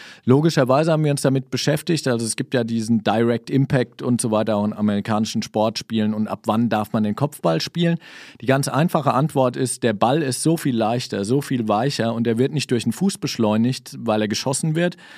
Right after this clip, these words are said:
sondern, ähm, ja, nur mit dem Kopf. Und, äh, der,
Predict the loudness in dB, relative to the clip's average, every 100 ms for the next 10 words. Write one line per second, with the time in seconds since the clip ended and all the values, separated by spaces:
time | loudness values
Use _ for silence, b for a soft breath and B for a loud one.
0 | B -8 -2 2 2 2 2 0 -2 0
1 | 2 0 -2 -14 _ _ -2 2 2 4
2 | 2 0 0 -2 0 -2 -2 -14 -20 b
3 | b b _ 0 2 2 -2 -4 -2 -2
4 | -4 -6